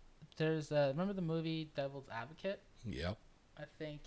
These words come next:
Speaker 1: I don't know who pl-, is it Pacino that plays
Speaker 2: Yep.
Speaker 1: the devil?
Speaker 2: Yep.
Speaker 1: And he has a speech with
Speaker 2: Yep.
Speaker 1: Keanu Reeves, I think.
Speaker 2: Fantastic speech.
Speaker 1: Yeah.
Speaker 2: It's a
Speaker 1: And he goes like,
Speaker 2: fantastic
Speaker 1: "What
Speaker 2: speech.
Speaker 1: more do you want? I give you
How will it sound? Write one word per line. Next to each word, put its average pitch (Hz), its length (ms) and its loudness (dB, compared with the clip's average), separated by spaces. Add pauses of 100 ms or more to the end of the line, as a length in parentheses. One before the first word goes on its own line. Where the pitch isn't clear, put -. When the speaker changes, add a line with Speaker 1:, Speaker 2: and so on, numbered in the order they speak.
(120)
Speaker 1:
I 143 40 -4
don't 175 120 -2
know 165 140 2
who 151 180 0
pl-, 131 180 -2
is 143 100 0
it 160 160 2 (280)
Pacino 151 480 -6
that 202 140 -6
plays 208 280 -8
Speaker 2:
Yep. 90 280 -4 (800)
Speaker 1:
the 151 60 -10
devil? 185 380 -4 (460)
Speaker 2:
Yep. 101 220 -4 (280)
Speaker 1:
And 143 80 0
he 143 60 4
has 147 180 2
a - 20 -4
speech - 680 -4 (260)
with 117 100 -4
Speaker 2:
Yep. 104 300 2
Speaker 1:
Keanu 117 160 -2
Reeves, 113 240 0
I 110 60 8
think. 92 160 6
Speaker 2:
Fantastic 95 640 6
speech. 90 480 0
Speaker 1:
Yeah. 110 300 2 (100)
Speaker 2:
It's 87 240 -4
a 82 80 -2 (100)
Speaker 1:
And 90 340 0
he 151 60 8
goes 151 200 8
like, 135 120 8
Speaker 2:
fantastic 123 120 2
Speaker 1:
"What 175 160 12
Speaker 2:
speech. 175 80 6
Speaker 1:
more 175 200 12
do 156 100 6
you 143 280 6
want? 127 340 8 (280)
I 156 240 6 (320)
give 156 200 2
you 143 260 0